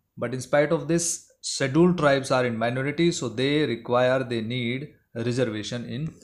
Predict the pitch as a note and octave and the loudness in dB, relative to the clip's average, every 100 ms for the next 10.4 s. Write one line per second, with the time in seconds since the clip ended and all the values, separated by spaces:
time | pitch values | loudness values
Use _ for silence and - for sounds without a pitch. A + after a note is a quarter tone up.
0 | - - - A2+ A2 - G#2+ A2+ - - | -16 -16 -8 -6 -6 -10 -16 -18 -20 -20
1 | _ - _ _ - - - - - - | _ -20 _ _ -10 -8 -8 -12 -18 -16
2 | - C#3 D#3 C#3+ D3 D#3 D3 D#3 E3+ F#3 | -10 -6 0 0 0 -2 -2 -2 -2 -6
3 | - _ _ _ - - - A2+ B2+ D#3 | -10 _ _ _ -14 -14 -12 -6 0 0
4 | - D#3 B2 - A#2+ A#2+ A2+ - A#2 A#2+ | -2 -6 -6 -6 -10 -8 -8 -8 -10 -8
5 | A#2+ C#3 D#3 F#3+ - - _ - - - | -8 -4 -4 -4 -6 -20 _ -16 -16 -18
6 | - _ _ - C3+ D3+ E3+ F3+ F3+ - | -20 _ _ -10 -4 2 2 2 -2 -10
7 | - A#2 C3+ B2 C#3 C3+ C#3+ D3 - - | -10 -8 -8 -4 -2 0 0 -2 -6 -18
8 | _ C3 B2 - B2 A#2+ A#2+ C3 C3+ C3+ | _ -8 -8 -8 -8 -8 -8 -8 -6 -6
9 | C#3+ C#3 C#3 - C#3+ D3+ E3 E3+ C3+ - | -8 -8 -8 -8 -8 -4 -2 -2 -2 -4
10 | A#2+ A#2+ A#2 | -6 -6 -6